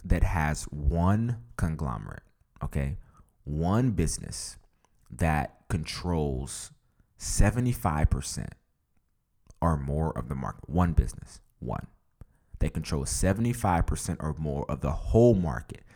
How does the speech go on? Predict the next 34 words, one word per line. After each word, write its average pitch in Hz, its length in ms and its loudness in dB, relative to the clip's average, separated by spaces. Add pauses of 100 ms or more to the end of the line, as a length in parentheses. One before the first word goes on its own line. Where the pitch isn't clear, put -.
(140)
not 95 140 4
just, 104 100 6
like, 87 140 4
a - 40 -2
product 76 380 0
suite, - 320 -6 (240)
but, - 80 12
like, 82 140 4
the 82 100 0
whole 95 480 6
market 78 500 0
of 76 200 -4
what 80 160 0
that 67 180 0
is, 90 400 -4 (400)
typically 123 720 -2 (240)
has 80 200 0
a - 40 -2
problem - 380 2
with 55 160 -4
change. - 520 -12 (1040)
And 92 100 0
I 95 80 2
think - 540 2
that 104 360 0
comes 110 400 2
from 78 600 -2 (1200)
feeling 98 320 0
that 82 160 0
their 78 220 0
own 85 260 0
ish 80 280 -2
don't 67 240 -4
stink, - 460 -12